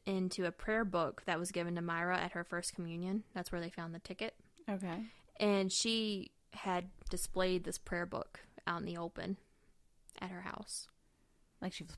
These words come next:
Speaker 2: proud
Speaker 1: Like
Speaker 2: of
Speaker 1: she
Speaker 2: it.
Speaker 1: was just so proud. Not, no, like, people not realizing, like, inside that book was the key to evidence. She's so
Speaker 2: Myra.
Speaker 1: sick. So she was not able to destroy this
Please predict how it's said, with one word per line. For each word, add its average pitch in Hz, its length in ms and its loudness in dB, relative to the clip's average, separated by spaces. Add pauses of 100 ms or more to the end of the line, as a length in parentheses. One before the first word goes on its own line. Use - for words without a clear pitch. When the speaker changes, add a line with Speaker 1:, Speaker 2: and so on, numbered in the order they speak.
Speaker 2:
proud 160 360 6
Speaker 1:
Like 202 100 10
Speaker 2:
of 208 60 4
Speaker 1:
she - 100 4
Speaker 2:
it. - 40 0
Speaker 1:
was - 80 -2
just 196 160 -4
so 202 160 8
proud. 190 380 6 (320)
Not, 202 240 10
no, 214 200 10
like, 190 280 4
people 214 300 6
not 185 200 6
realizing, 180 540 6
like, 170 180 -2
inside 185 500 2
that 165 220 -4
book - 400 2 (1400)
was 190 220 8
the 180 100 -2
key 196 440 2
to 170 160 -2 (100)
evidence. 170 680 0 (2500)
She's 185 180 6 (100)
so 277 100 12
Speaker 2:
Myra. 269 100 12
Speaker 1:
sick. - 560 6 (1400)
So 220 220 10
she 254 180 10
was 277 140 12
not 233 180 12
able 208 280 10
to 208 120 4
destroy 190 380 4
this 175 260 4